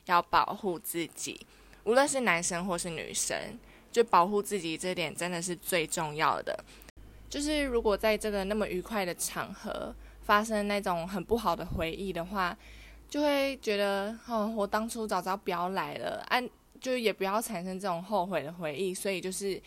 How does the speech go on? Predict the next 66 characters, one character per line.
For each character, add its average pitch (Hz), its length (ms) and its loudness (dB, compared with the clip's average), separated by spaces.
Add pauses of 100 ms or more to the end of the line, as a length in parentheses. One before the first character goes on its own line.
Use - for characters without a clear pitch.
(240)
好 185 140 -2
好 226 220 -2
保 180 180 0
护 220 160 -2
自 220 200 -6
己， 185 400 -6 (280)
这 285 160 -6
真 254 160 2
的 233 80 0
也 175 160 0
是 190 140 -4
我 160 140 0
最 165 220 -4
能 147 200 -12
呼 165 300 -8
吁 160 160 -8
的 - 160 -8
啦。 - 280 -8 (600)
因 269 100 -4
为 277 80 4
我 220 160 6
真 214 200 4
的 202 100 2
也 160 160 0
都 170 140 2
有 156 200 2
非 185 200 0
常 180 200 -4
好 165 140 2
好 160 100 2
保 139 220 2
护 165 180 -4
自 131 240 -8
己， 104 460 -10 (120)
有 202 120 4
吗？ 202 300 4
有 185 200 -2
听 196 140 -4
到 202 80 0
吗， 170 220 0
妈 165 100 -2
妈？ 165 340 0 (760)
<laughs> - 760 -2
我 - 100 4
真 370 140 2
的 359 40 2
超 349 220 2
级 240 220 0
保 196 240 4
护 220 120 0
自 202 160 -6
己 190 60 -4
哦， 170 100 2
因 185 80 -2
为 330 60 4
我 254 180 6
真 220 200 0
的 202 120 2
是 214 160 -4
每 170 200 -2
次 185 140 -4
去 196 140 -4
夜 180 120 0
店 175 140 -2
就 175 100 -4
是 180 280 -6